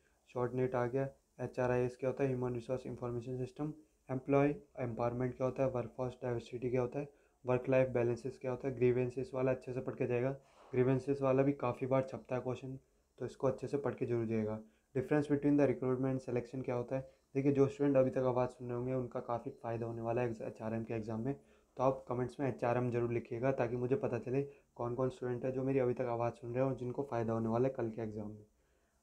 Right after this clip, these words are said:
Difference between training development and education क्या होता है। Downsizing is a plan elimination of posi-, position in organization critical examination statement। तो ये देख सकते हैं, सारे इनडायरेक्ट क्वेश्चन भी आ सकते हैं इस टाइप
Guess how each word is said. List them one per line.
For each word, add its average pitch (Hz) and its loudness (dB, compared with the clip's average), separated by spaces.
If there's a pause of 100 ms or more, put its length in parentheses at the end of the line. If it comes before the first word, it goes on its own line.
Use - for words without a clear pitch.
(100)
Difference 139 4
between 147 2
training 131 4
development 123 2
and 135 6
education 120 0
क्या 120 -2
होता 117 0
है। 135 -6 (760)
Downsizing 139 6
is 135 4
a 139 6
plan 127 2
elimination 123 -2
of 131 -2
posi-, 120 -2 (180)
position 120 -4
in 120 -8
organization 120 -4 (160)
critical 123 -2
examination 113 -4
statement। 117 -6 (440)
तो 127 -2
ये 123 2
देख 117 -2
सकते - -8
हैं, 135 -2
सारे 120 -4
इनडायरेक्ट 120 0
क्वेश्चन 123 -6
भी 123 2
आ 120 4
सकते 120 -6
हैं 127 -2
इस - -12
टाइप 123 -4